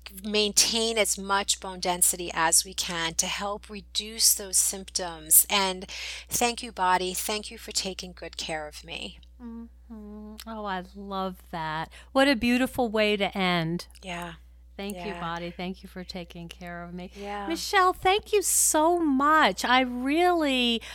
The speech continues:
Speaker 2: am looking forward to having our audience hear this because it is gonna resonate so deeply with so many people.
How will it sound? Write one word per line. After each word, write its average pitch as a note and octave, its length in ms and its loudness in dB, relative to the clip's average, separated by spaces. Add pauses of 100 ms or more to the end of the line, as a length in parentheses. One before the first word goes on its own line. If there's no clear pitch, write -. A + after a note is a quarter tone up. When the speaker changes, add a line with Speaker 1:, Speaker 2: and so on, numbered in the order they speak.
(160)
Speaker 2:
am A#3+ 180 6
looking B3+ 320 0
forward A3+ 680 0
to A3 440 0
having A3 420 2
our G3+ 140 2
audience G3+ 640 0
hear A#3+ 400 0
this F#3+ 260 -2
because G#3 680 0 (280)
it C4+ 120 2
is D#4 200 2
gonna C#4 220 0
resonate A3+ 720 0
so C4+ 580 2
deeply A3+ 680 -4
with F3 240 -8
so - 580 2
many C#4+ 340 0
people. F3+ 800 -2